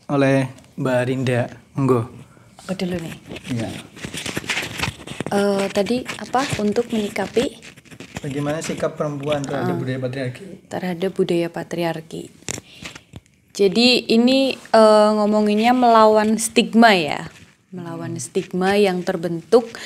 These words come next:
Speaker 2: eh, oleh masyarakat. Jadi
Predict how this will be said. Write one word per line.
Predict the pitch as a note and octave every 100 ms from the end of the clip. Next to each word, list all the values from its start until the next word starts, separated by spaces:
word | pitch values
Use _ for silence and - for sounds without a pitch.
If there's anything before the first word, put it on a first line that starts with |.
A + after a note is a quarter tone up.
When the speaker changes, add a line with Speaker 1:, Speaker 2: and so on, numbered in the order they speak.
| - - - - - - -
Speaker 2:
eh, | G3 F#3+ F#3+ F#3 F#3
oleh | - F#3+ F#3+ F#3 - - -
masyarakat. | G#3 F#3+ - F#3+ - B3 - _ _ _ _ _ _ _ _ _ _ -
Jadi | A#3